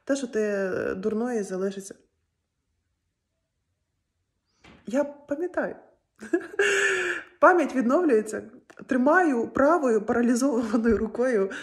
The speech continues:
е, телефон. Теж, е, відновлюється рука. Це ліва, яка робоча. Зараз покажу праву.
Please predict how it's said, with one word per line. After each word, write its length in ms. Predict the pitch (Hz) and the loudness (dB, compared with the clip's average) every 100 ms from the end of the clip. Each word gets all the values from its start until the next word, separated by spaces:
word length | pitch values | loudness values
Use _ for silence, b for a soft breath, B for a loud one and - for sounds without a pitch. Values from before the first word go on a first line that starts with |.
| B B | B B
е, 800 | 190 185 190 190 190 190 190 190 | -4 0 0 2 2 2 -2 -2
телефон. 540 | - 214 214 254 330 - - _ _ _ _ _ - - 175 | 0 0 2 2 0 -6 -20 _ _ _ _ _ -14 -10 2
Теж, 320 | 247 - - - | 2 2 -4 -2
е, 160 | 202 | -2
відновлюється 560 | 202 226 226 190 185 247 | -2 0 0 2 0 0
рука. 200 | 381 285 | 2 0
Це 160 | - | 2
ліва, 280 | 285 262 208 | 2 4 4
яка 440 | 190 196 208 185 175 | 2 0 -2 -2 -2
робоча. 380 | 202 254 233 | 0 0 0
Зараз 220 | 196 185 175 | -2 -4 -4
покажу 400 | - 190 131 85 | -12 -10 -10 -4
праву. 360 | 101 139 180 | -4 -2 -6